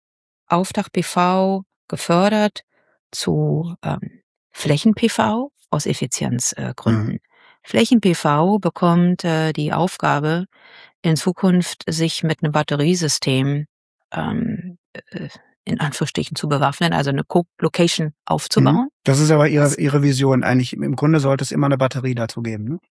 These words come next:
Speaker 1: Das, das, das ist ja auch sinnvoll.
Speaker 2: Ja.
Speaker 1: Mu-, muss es auch. Äh, zum einen ist Arbitragegeschäft nach wie vor interessant und zum zweiten wirkt eine Batterie, äh, netzstabilisierend. Ähm, denn, äh, der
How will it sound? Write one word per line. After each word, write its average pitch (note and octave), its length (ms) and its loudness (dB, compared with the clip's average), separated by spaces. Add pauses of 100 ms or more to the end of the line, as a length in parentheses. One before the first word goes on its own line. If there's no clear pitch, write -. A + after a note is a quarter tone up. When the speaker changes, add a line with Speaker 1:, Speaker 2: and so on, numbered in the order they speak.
(180)
Speaker 1:
Das, G3 160 -2
das, G3+ 160 -2
das G3+ 160 -2
ist F#3 100 -4
ja E3+ 80 -2
auch D#3+ 40 -6
sinnvoll. D#3+ 440 -6 (120)
Speaker 2:
Ja. - 80 -4
Speaker 1:
Mu-, G#3+ 200 4
muss G#3 200 2
es G3 140 -2
auch. D#3+ 380 -4 (460)
Äh, F3 160 2
zum F3+ 200 0
einen F#3+ 340 4
ist - 140 -2
Arbitragegeschäft F3 840 0
nach E3+ 160 2
wie F3 80 0
vor F3+ 140 0
interessant D#3+ 600 0
und E3 200 0
zum E3 120 -2
zweiten D3+ 420 0
wirkt D#3 260 0
eine D3 240 2
Batterie, D3 580 -2
äh, D3 160 -2
netzstabilisierend. C#3 1040 -4 (680)
Ähm, D#3+ 360 -2
denn, D3+ 360 2
äh, D3+ 200 2
der C#3+ 460 0